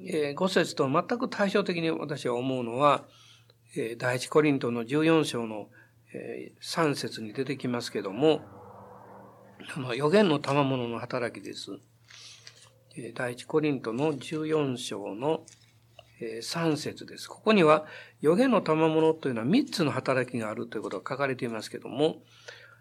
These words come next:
えー、一緒に読んでください。「ところが預言する者は徳を高め、勧めをなし、慰めを与えるために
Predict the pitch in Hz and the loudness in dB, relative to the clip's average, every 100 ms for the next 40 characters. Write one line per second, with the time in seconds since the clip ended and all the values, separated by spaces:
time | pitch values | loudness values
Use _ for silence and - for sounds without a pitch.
0 | _ _ - - - 131 110 95 95 101 | _ _ -12 -10 -6 -6 -6 -8 -10 -8
1 | 110 - - - - _ - 170 220 208 | -8 -10 -16 -20 -20 _ -6 2 8 10
2 | 190 180 151 151 202 220 - 156 147 135 | 12 10 8 4 6 4 2 2 4 4
3 | 113 117 151 - - _ - 240 233 175 | 0 2 2 2 -12 _ 0 0 2 4
4 | 127 - - 131 113 156 - - - 190 | 4 2 -4 -2 0 0 -2 -10 -4 -2
5 | 185 233 196 117 110 113 131 - 147 - | 0 0 2 0 -4 -2 -2 -2 -4 -4
6 | - - _ _ _ - - - - 160 | -20 -20 _ _ _ -20 -20 -16 2 4
7 | 185 220 - 202 196 196 - 160 - 175 | 4 4 4 4 4 2 2 0 2 4
8 | 139 117 - 92 113 160 - | 4 2 -8 -8 -4 -4 -6